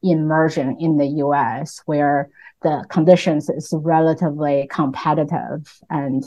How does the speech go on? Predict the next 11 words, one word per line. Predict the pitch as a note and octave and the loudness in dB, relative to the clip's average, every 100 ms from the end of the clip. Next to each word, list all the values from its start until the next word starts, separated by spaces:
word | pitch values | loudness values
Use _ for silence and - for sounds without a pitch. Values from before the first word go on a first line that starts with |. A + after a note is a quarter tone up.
| - | 2
if | G3 F#3+ | 4 4
not | G3 E3+ D#3+ | 4 4 2
ideal | D#3 C3 E3 D#3+ B2 | 0 -2 -2 0 0
to | - D3 | -2 -4
meet | B2+ D#3+ D3+ C#3+ - | 0 2 0 -2 -4
these | D3+ C3+ C3+ | -2 -2 -4
government, | - D#3 D#3+ C#3 C#3 B2 - _ _ _ _ _ _ - | -6 -6 -2 -2 -2 -6 -10 _ _ _ _ _ _ -4
um, | C#3 B2+ A#2 A#2+ - - _ _ - | -2 -2 -4 -6 -8 -12 _ _ 0
requirements. | E3+ - F3 E3 D3+ C#3+ - - | 0 4 4 6 4 0 -6 -8
I | D3+ | -4
think | E3+ D#3+ | -2 -2